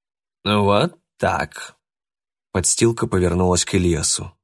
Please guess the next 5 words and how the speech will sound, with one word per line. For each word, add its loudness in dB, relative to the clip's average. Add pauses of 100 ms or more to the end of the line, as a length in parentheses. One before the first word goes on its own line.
(640)
«Чтобы 0
от 2
тебя 4
побыстрее 0
избавиться, -4